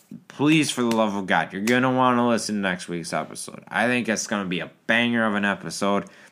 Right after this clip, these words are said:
I've got some shit that I've been saving up in the archives, uh, that I think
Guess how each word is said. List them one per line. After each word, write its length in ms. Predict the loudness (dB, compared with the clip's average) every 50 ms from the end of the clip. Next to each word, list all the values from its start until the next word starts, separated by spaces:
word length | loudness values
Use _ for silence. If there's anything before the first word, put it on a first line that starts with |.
| _ _ -8
I've 160 | -6 -4 0
got 220 | 2 2 2 2 0
some 180 | -4 -6 -6
shit 300 | -4 -2 0 0 0 0
that 100 | 0 0
I've 120 | 0 0 -2
been 140 | -4 -4
saving 480 | -4 -2 -2 0 0 2 2 2 2 2
up 320 | 2 2 2 0 -2 -10 -20 _ _ _ _ _ _ _ _ _ _ _ _ -10
in 180 | -6 -4 -2 0
the 160 | 2 6 6
archives, 760 | 6 6 6 6 6 6 8 8 8 6 4 2 -4 -8 -10 -14 -18 -20 -20 -20 -20 -20 -20 -14 _
uh, 420 | -4 -2 0 0 0 0 -2 -2 -4 -2
that 120 | 2 4 6
I 220 | 6 6 6 4
think 360 | 2 0 0 0 -2 -4 -8